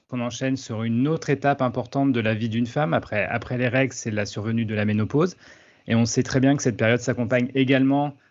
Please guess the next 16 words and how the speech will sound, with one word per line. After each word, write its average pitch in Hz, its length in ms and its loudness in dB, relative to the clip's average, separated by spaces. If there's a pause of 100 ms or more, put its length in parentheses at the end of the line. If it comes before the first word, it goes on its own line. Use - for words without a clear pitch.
(140)
on 110 40 -10
va 98 120 -2
dire, 113 160 -2
d'un 104 100 0
mal-être 131 520 0
des 127 100 2
patientes 135 480 -6
associant, 120 560 -6
euh, 117 60 -2
des 107 120 -2
douleurs 117 320 2
et 113 60 2
des 104 100 -2
perturbations, 107 720 -4
euh, 101 100 -2
hormonales. 131 540 2